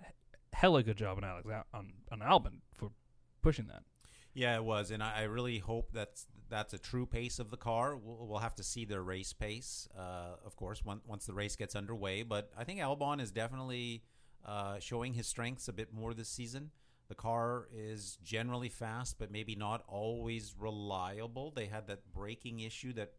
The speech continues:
Speaker 2: I don't know if we ever found out really what that was last race, but, uh, nevertheless, Albon was complaining of having no brakes, although he was able to slow and stop the car. So it could have been an intermittent issue, whatever that may be.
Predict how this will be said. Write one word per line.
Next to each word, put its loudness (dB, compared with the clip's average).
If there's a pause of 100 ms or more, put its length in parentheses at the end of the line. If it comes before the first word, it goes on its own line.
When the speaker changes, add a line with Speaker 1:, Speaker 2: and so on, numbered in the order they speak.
(140)
Speaker 2:
I -12
don't -10
know -8
if -10
we -4
ever -4
found -2
out -2
really -2
what -4
that -4
was -4
last -6
race, -4
but, -2
uh, -4 (120)
nevertheless, -6
Albon 0 (420)
was -4
complaining 0
of -2
having -2
no 0
brakes, -2 (300)
although -4
he -2
was -4
able -6
to -8
slow -4
and -6
stop -4
the -8
car. -2
So -4
it -6
could -4
have -6
been -2
an -4
intermittent -6
issue, -6
whatever 0
that 0
may -4
be. -6